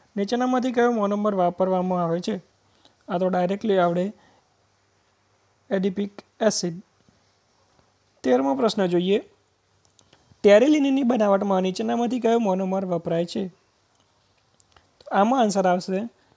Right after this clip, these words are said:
diethylene glycol. ચૌદમો પ્રશ્ન જોઈએ, ઓસ્મોસિસ પદ્ધતિ વડે પોલિમરની કઈ ભૌતિક રાશિનું માપન થઈ શકે છે?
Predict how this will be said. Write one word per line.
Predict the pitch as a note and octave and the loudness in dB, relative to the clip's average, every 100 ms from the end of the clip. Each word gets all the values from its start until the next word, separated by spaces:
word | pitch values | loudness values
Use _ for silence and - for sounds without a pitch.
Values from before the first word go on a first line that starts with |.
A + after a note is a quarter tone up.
| _ - | _ 2
diethylene | G#3 C4+ A#3 G3 F#3 F#3 | 4 4 2 2 2 2
glycol. | A3 B3 A3 - G3 _ _ _ _ - - _ _ _ _ _ _ _ _ _ _ _ _ - | 2 2 0 -6 -10 _ _ _ _ -20 -20 _ _ _ _ _ _ _ _ _ _ _ _ 0
ચૌદમો | G#3+ A#3+ D4 | 0 2 0
પ્રશ્ન | G3+ F3+ F#3 | -2 -2 -2
જોઈએ, | F3 F#3 G3 D4+ - _ _ _ _ _ - - | 0 2 0 -2 -10 _ _ _ _ _ -6 0
ઓસ્મોસિસ | G3+ B3+ C4+ C#4+ - | 0 0 -2 0 0
પદ્ધતિ | B3 G3+ G#3+ B3 | 2 4 4 4
વડે | A3+ A3 | 4 4
પોલિમરની | G#3+ G#3 A3+ A3 G#3+ A3+ | 4 2 2 2 0 -2
કઈ | A3 B3 C#4+ | 2 4 6
ભૌતિક | G3 F#3 A3 A#3+ | 4 2 0 4
રાશિનું | A3+ G3 A3 A3 | 6 6 2 2
માપન | G#3 F3 G3 G#3 | 2 2 0 0
થઈ | F#3 | -2
શકે | F3+ E3+ E3+ | -2 -4 -4
છે? | - A3+ | 0 -2